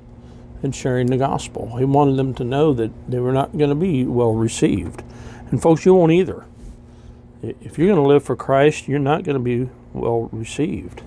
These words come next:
Um, and, and the longer you live, the worse it's gonna get, and the more difficult it's gonna be for you to share the gospel.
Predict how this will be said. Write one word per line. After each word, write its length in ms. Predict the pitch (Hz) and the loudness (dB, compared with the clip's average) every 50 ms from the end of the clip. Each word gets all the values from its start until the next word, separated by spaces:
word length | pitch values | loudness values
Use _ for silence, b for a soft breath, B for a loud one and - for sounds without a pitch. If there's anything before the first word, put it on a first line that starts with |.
| - B B B B B B B B B B B B - - | -20 B B B B B B B B B B B B -10 -8
Um, 440 | 113 113 107 95 92 - - - - | -6 -6 -4 -6 -8 -8 -10 -12 -8
and, 320 | - - 123 117 113 - - - - | -4 -4 -2 -2 -4 -6 -10 -8 -6
and 200 | - 123 107 107 | -6 -4 -4 -4
the 60 | 104 | -2
longer 300 | 107 113 131 151 151 139 | 2 4 4 4 4 4
you 120 | 139 135 131 | 4 4 4
live, 220 | 147 160 170 139 | 4 4 2 0
the 60 | 131 | -2
worse 300 | 113 113 123 131 - - | -2 -2 -4 -4 -6 -8
it's 120 | - - - | -10 -10 -8
gonna 220 | - 123 120 117 | -8 -8 -8 -6
get, 160 | 123 143 160 | -4 -4 -4
and 100 | 185 - | -4 -6
the 80 | 104 113 | -8 -8
more 220 | 113 120 120 120 | -6 -6 -6 -2
difficult 560 | 120 147 175 - - - - 117 104 110 - | 0 0 -2 -2 -6 -8 -8 -6 -6 -6 -8
it's 140 | 107 - - | -12 -14 -10
gonna 200 | - 117 113 107 | -8 -6 -6 -4
be 380 | 107 - 95 - 104 98 107 - B B B B B B B B B B B B B B B | -4 -2 -2 -2 -2 -4 -6 -10 B B B B B B B B B B B B B B B
for 180 | - - - 127 | -6 -2 0 2
you 160 | 127 120 120 | 4 4 4
to 80 | 110 110 | 4 2
share 280 | - - 135 120 113 | 0 0 0 2 2
the 100 | 101 107 | 0 0
gospel. 520 | 117 139 143 - - - - - 92 113 | 0 0 0 0 0 -2 -4 -6 -6 -6